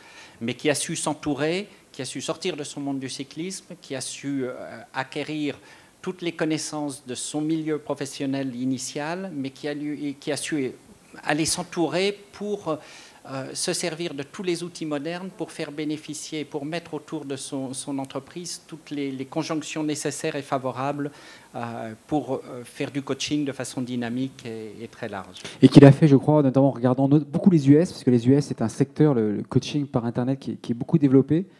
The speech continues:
Speaker 2: Ce qui m'amène d'ailleurs à vous poser une question qui, qui dérive directement de ce constat, c'est le, le passage des États-Unis, vers les États-Unis. Est-ce que c'est une étape indispensable ? Je crois que Jean-Eudes Kefelec sera là tout à l'heure, je crois, pour nous en dire un mot.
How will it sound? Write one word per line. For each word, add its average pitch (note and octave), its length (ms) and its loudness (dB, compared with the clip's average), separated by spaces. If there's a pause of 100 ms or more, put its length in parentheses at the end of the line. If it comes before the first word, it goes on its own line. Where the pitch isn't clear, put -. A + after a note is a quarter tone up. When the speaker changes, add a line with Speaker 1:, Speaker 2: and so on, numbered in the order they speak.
(340)
Speaker 2:
Ce - 40 -20
qui - 120 0
m'amène C3+ 160 6
d'ailleurs D3+ 180 6
à - 20 6
vous C3+ 60 4
poser C#3 220 4
une C3+ 80 0
question C#3 420 -2
qui, B2 180 -14
qui B2+ 140 -6
dérive B2 300 2
directement B2+ 480 0
de - 40 -8
ce B2+ 80 2
constat, D#3 300 2
c'est D3+ 180 0 (380)
le, C3+ 120 0
le E3 80 8
passage F3 440 6
des D3 80 4
États-Unis, C#3+ 280 4
vers E3+ 160 6
les D3+ 120 2
États-Unis. B2+ 320 4
Est-ce B2 100 0
que C3 60 -12
c'est D3+ 100 -4
une D3 60 2
étape D3 320 2
indispensable ? D3+ 540 2
Je D#3 40 -4
crois C#3+ 120 0
que C#3+ 60 -4
Jean-Eudes C#3+ 220 4
Kefelec C#3+ 420 0
sera - 200 -4
là C3 80 4
tout - 160 -6
à - 20 2
l'heure, C3 160 4
je A#2+ 120 -4
crois, B2 200 -2
pour C3 160 -8
nous B2 100 -4
en B2 60 2
dire A#2 160 0
un A2+ 100 0
mot. D#3+ 240 2